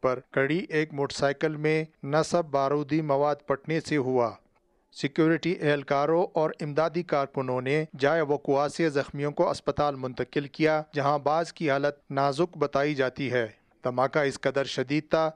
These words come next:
کہ اس سے سڑک پر کھڑی کئی گاڑیوں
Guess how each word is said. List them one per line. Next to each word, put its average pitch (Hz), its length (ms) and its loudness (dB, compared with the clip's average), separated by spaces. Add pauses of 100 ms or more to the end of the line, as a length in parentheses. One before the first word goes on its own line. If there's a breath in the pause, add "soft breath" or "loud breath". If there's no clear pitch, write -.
کہ 151 220 2
اس 151 140 -6
سے 170 220 2
سڑک 160 400 -2
پر 139 160 2
کھڑی 147 440 0 (100)
کئی 175 280 0
گاڑیوں 147 460 2